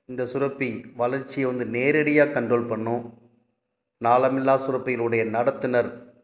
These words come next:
அதுவும் பிட்யூட்டரி சுரப்பி தான். அடுத்து, ஆழ்கடல் மூழ்குதலில் பயன்படக்கூடிய வாயு கலவை, இதான் வாயுவுள்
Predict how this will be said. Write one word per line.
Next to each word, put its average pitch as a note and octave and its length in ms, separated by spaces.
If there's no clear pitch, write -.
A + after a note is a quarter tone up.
அதுவும் C#3 480
பிட்யூட்டரி A#2+ 540
சுரப்பி A2 380
தான். G2+ 180
அடுத்து, C#3 320
ஆழ்கடல் F3 720
மூழ்குதலில் D#3+ 640
பயன்படக்கூடிய C3+ 1160
வாயு C3+ 420
கலவை, A#2+ 600
இதான் B2+ 340
வாயுவுள் C#3+ 760